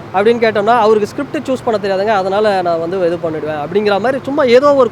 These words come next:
குறை, இல்லாத குறைய சொல்றது. கொள்கை இருக்கு, கொள்கை இருக்கிற கட்சி தெளிவா சொல்லியாச்சு. அம்பேத்கர் போட்டோ வச்சாச்சு, பெரியார் அவர்களோட போட்டோ வச்சாச்சு,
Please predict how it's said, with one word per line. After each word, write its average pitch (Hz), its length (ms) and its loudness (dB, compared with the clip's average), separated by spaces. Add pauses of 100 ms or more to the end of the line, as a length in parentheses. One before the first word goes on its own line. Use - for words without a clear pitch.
குறை, 214 200 2
இல்லாத 220 340 0
குறைய 208 260 -4
சொல்றது. 214 360 -6 (680)
கொள்கை 262 400 2
இருக்கு, 240 420 0
கொள்கை 247 300 2
இருக்கிற 240 280 0
கட்சி 226 340 -4 (280)
தெளிவா 226 340 0
சொல்லியாச்சு. 214 340 -2 (360)
அம்பேத்கர் 208 440 -2
போட்டோ 190 260 -2
வச்சாச்சு, 196 400 -2 (340)
பெரியார் 214 300 4
அவர்களோட 208 360 2
போட்டோ 202 240 -2
வச்சாச்சு, 190 320 -6